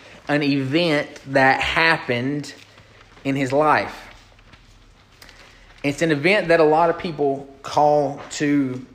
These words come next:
remembrance, but not necessarily for the right reason. But in verse number eleven, Paul tells the Galatian church, he said, "But when Peter was come to Antioch,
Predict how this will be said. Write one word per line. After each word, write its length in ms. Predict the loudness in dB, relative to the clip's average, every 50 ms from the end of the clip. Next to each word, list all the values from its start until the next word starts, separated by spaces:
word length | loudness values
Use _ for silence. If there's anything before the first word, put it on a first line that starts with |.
| _ -16 -8
remembrance, 800 | -6 -4 -2 -2 -2 -2 -2 -4 -4 -6 -8 -10 -14 -16 -16 -16
but 400 | -16 -14 -14 -2 -2 -2 -2 0
not 360 | -4 -2 -2 -2 -4 -6 -10
necessarily 640 | -10 -10 -10 -12 -14 -12 -6 -4 -4 -4 -4 -6 -8
for 120 | -10 -10
the 100 | -10 -8
right 300 | -6 -6 -6 -6 -8 -8
reason. 520 | -6 -6 -6 -6 -8 -10 -12 -14 -14 -16 -18 -20 _ _ _ _ _ _ _ _ _ _ _ _ _ -20 -20 _ _ _ _ _ -20 -20 _ _ _ -20 _ -20 -20 -20 _ _ _ _ _ _ _ _ -20 -20 -20 -20 _ _ _ _ _ -20 -20 -20 -20 -20 -20 _
But 540 | -12 -2 0 2 4 4 2 0 -4 -12 -16 -20 -20 -14 -10
in 100 | -8 0
verse 260 | 2 2 2 2 0
number 220 | -2 -2 2 4 2
eleven, 560 | 4 6 6 6 6 4 2 -4 -6 -8 -12 -14 -18 -20 -20 -20 -20 -20 -20 -20 -20 -20 -20 -20 -20 -20 -20 -20 -20 -20 -20 -20 -20 -20 -20 -14
Paul 640 | -6 2 4 6 6 6 6 6 4 2 0 -4 -6
tells 540 | -10 -8 -2 0 0 0 0 -2 -4 -6 -8
the 100 | -8 -6
Galatian 560 | -6 -4 -4 -4 -6 -6 -8 -12 -16 -18 -16
church, 340 | -8 -6 -6 -4 -6 -8 -8
he 100 | -10 -10
said, 360 | -10 -6 -6 -6 -6 -4 -4
"But 120 | -6 -4
when 200 | -4 -4 -4 -6
Peter 640 | -8 -8 -8 -6 -6 -4 -4 0 2 2 4 2 2
was 240 | 0 -2 -2 -2 -4
come 340 | -6 -4 -2 -2 -2 -2 -4
to 220 | -6 -6 -6 -4
Antioch, 680 | -6 -6 -4 -4 -4 -2 -2 -2 -2 -4 -6 -8 -12